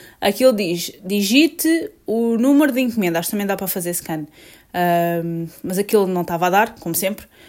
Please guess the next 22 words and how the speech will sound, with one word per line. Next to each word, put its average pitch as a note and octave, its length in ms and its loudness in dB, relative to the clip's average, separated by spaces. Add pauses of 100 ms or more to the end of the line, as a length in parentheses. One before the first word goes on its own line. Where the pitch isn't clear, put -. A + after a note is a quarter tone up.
(180)
Ah, A3 240 6
então, G#3+ 460 2 (300)
número C4+ 300 4
de C4 80 2
encomenda. F3 640 0 (1120)
Ahm, A3+ 640 4 (720)
aí A3+ 180 6
depois A#3+ 220 0
aquilo A#3+ 460 0
diz A3+ 160 2
assim, G3 320 0
"Ah, C#4+ 220 4
tem C#4 180 4
que - 80 -4
fazer B3+ 280 0
o B3+ 100 6
registro C4 640 -2 (500)
na B3 140 2
plataforma C4 680 4
do, C4+ 380 -2
do G#3+ 160 -4
Loki." E3+ 720 -2